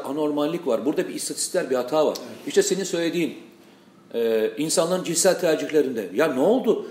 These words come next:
Speaker 1: Yani ne oldu kardeşim? Askeri casusluk ne oldu kardeşim? Burada bir tuhaflık var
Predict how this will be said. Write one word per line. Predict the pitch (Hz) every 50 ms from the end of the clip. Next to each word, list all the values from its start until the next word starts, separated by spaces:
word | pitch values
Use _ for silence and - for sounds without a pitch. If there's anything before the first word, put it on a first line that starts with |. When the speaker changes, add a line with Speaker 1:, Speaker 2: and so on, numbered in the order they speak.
| - - - -
Speaker 1:
Yani | 113 131 143 160 170 143 - - - - - - - - _ - - - 101 101
ne | 120
oldu | 160 233 302 339 294 277 -
kardeşim? | - 175 185 220 214 269 202 - - 139 - - - - - - - - - _ _ _ _ _ _ _ _ -
Askeri | 151 160 - - 254 277 233
casusluk | - 247 247 240 247 - 226 - 240 202 - 143
ne | 156
oldu | 185 247 320 320 247 311 -
kardeşim? | 202 202 233 - 294 - - 170 143
Burada | 190 233 - 302 262
bir | - -
tuhaflık | 180 185 185 190 185 247 311 - 202
var | 190 185 180 -